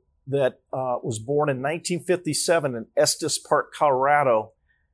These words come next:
when a basketball coach gathered with other coaches. And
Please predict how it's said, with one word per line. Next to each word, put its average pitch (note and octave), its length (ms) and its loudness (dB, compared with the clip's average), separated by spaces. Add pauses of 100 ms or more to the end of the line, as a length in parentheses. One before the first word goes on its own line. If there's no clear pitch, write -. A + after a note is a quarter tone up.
(120)
when C3+ 160 -2
a A#2 40 2
basketball C#3+ 760 4
coach B2 380 0
gathered C3+ 420 2
with C3 300 -2
other D#3+ 260 4
coaches. C#3+ 680 -2
And B2+ 420 -4